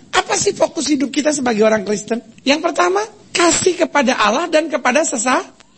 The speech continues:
sesama. Itu harus jadi fokus kita. Jangan karena uang akhirnya lupa Tuhan.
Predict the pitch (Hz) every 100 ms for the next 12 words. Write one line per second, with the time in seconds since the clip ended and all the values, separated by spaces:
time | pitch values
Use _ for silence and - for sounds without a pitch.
0 | - - - 359 277 - - - 349 -
1 | 381 359 349 330 - - - - 247 -
2 | _ _ _ - 277 403 370 370 370 330
3 | 349 320 320 302 320 349 240 - - 214
4 | 285 330 - 277 277 - 294 220 254 294
5 | 285